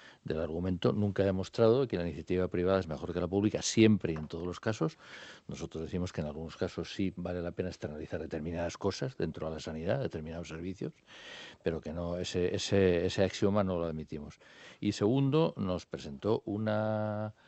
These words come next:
una medida tan absolutamente clave como es la privatización de una serie de hospitales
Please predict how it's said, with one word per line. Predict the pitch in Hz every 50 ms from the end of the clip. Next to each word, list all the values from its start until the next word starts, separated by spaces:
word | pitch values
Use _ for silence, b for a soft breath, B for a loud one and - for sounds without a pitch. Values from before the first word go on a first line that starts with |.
| B B B B B B _
una | - 107 110 107 110 113 107 107 107 107 107 107 110 107 107 107 107 104 101 - - -
medida | - - 107 104 104 107 113 110 104
tan | 98 - 95 92
absolutamente | 87 80 - 90 95 95 101 101 107 101 87 110 98
clave | - - 117 120 120 110 104 98
como | - 92 95
es | 98 101
la | 101 -
privatización | 92 92 87 87 85 82 82 85 82 85 95 90
de | 92
una | 98 95
serie | - - 101
de | 95 101
hospitales | - - 117 - - 104 120 135 135 -